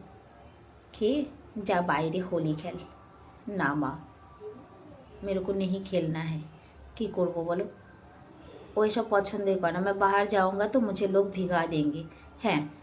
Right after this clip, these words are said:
আমাদের এখানে কি হয় জানো তো, বাইরে বেরোলে ছাদের থেকে বালতি ভরে ভরে তোমাদের গায়ে জল ছুঁড়ে মারবে। এটা হচ্ছে এখানকার মানে একেবারে ফেমাস হোলি খেলা।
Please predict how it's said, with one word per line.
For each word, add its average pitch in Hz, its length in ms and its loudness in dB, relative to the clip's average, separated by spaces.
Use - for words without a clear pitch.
আমাদের 233 340 4
এখানে 240 260 4
কি 247 180 -2
হয় 240 160 2
জানো 254 220 4
তো, 160 180 -4
বাইরে 214 380 6
বেরোলে 208 380 4
ছাদের 208 360 2
থেকে 208 240 4
বালতি 180 440 2
ভরে 196 300 0
ভরে 220 240 2
তোমাদের 165 380 -2
গায়ে 151 280 0
জল 151 280 0
ছুঁড়ে 160 280 -2
মারবে। 156 360 -6
এটা 196 240 2
হচ্ছে 196 300 2
এখানকার 185 420 0
মানে 180 160 2
একেবারে 185 400 4
ফেমাস 214 440 0
হোলি 175 160 0
খেলা। 147 280 -2